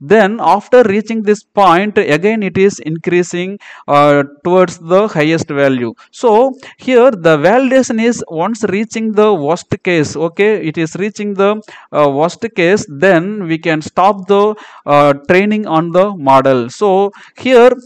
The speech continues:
the validation and, uh, training will be, uh, done parallelly in the neural network. So here, uh, stop the training at the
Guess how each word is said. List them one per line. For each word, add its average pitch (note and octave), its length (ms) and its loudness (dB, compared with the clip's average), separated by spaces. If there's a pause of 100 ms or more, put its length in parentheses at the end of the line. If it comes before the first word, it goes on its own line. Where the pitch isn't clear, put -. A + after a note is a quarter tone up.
(160)
the D3+ 200 2
validation A#3 580 2
and, G3+ 320 0
uh, - 1000 -2
training G3+ 440 -2
will F3+ 200 -2
be, A3 500 -2
uh, D3 640 2 (160)
done A3+ 360 2
parallelly F#3 640 0
in E3+ 160 -6
the A3 240 2 (260)
neural F3 360 0
network. D3 500 0 (160)
So G3+ 280 -2
here, B3 360 2 (380)
uh, D#3 100 2
stop G3+ 340 -2
the C4 100 2
training G#3+ 480 -4
at E3+ 260 -2
the G#3+ 220 2